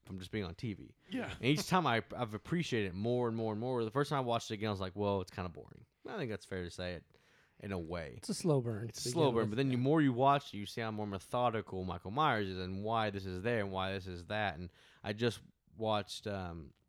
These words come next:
Speaker 1: Eli Roth's History of
Speaker 3: Mm-hmm.
Speaker 1: Horror, and I
Speaker 3: Yeah.
Speaker 1: watched the first half of The Slasher, and they really get into Halloween and Jamie Lee Curtis and how, what she had to do, and it really makes you appreciate this film more. And I think this one's, like, about <laughs> near perfect
Speaker 2: Yeah.
Speaker 1: as far as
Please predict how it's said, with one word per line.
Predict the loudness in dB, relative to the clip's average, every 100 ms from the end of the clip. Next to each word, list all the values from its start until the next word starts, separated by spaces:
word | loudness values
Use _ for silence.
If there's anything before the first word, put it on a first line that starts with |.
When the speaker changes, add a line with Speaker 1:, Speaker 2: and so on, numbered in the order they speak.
| -8
Speaker 1:
Eli | -2 0
Roth's | 0 0 -2 -12 -20 _ -10
History | -10 -6 -6 -6
of | -8 -10
Speaker 3:
Mm-hmm. | -2
Speaker 1:
Horror, | 2 4 2
and | 0 -6 -4
I |
Speaker 3:
Yeah. | -2
Speaker 1:
watched | -2 -2
the | -8
first | -4 -6 -4
half | -6 -6
of |
The | -12
Slasher, | -6 -4 -4 -6
and | -10
they | -4
really | -2 0 -2
get | -4
into | -4 -6 -4 -6 -6 -14 -20 -6
Halloween | -4 -2 -2 -2 -2
and | -4
Jamie | -2 0
Lee | 0 -4
Curtis | 0 0 0
and | -4
how, | -4
what | -4 -4
she | -4
had | -4
to | -6
do, | -2 0 0
and | -2
it | -4
really | -2 -2
makes | -4 -6 -10
you | -14 _ _ _ _ _ _ _ _
appreciate | -12 -10 0 2 2 2 0 -2
this | -12 -6
film | 2 4 4
more. | 2 0 0
And |
I | 0
think | 0 0
this | 0
one's, | -4
like, | -6
about | -8 0 0
<laughs> | 0 -2
near | -4 -2
perfect | 2 2 0 -8 -12 -20 -16 -10
Speaker 2:
Yeah. | -8 -4
Speaker 1:
as | -4
far | 0 2 2
as | 2 0 -2 -6